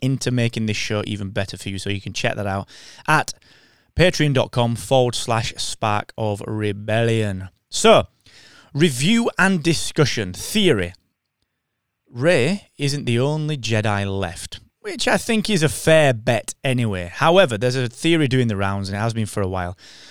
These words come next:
that the Force didn't just awaken Rey,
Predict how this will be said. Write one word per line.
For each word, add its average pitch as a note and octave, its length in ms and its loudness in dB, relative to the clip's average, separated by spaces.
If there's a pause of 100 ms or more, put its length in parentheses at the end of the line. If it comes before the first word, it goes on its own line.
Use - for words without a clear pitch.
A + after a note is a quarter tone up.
(200)
that - 160 -2
the B2+ 60 -4
Force G3+ 600 2 (540)
didn't F#3 400 -2
just C#3+ 340 0
awaken B2+ 720 2 (640)
Rey, G#2 400 0